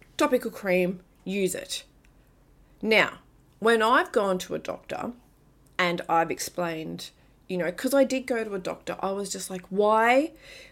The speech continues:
why is this happening?" Now, I was mad at myself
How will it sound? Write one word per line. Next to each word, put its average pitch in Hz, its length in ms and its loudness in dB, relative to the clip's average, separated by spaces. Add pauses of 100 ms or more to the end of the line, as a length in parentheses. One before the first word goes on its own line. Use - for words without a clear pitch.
(120)
why 220 260 6
is 285 260 4
this 240 160 -2 (160)
happening?" - 480 -10 (1080)
Now, 196 360 4
I 202 200 8
was 240 180 6
mad 196 180 6
at - 60 -2
myself 175 400 0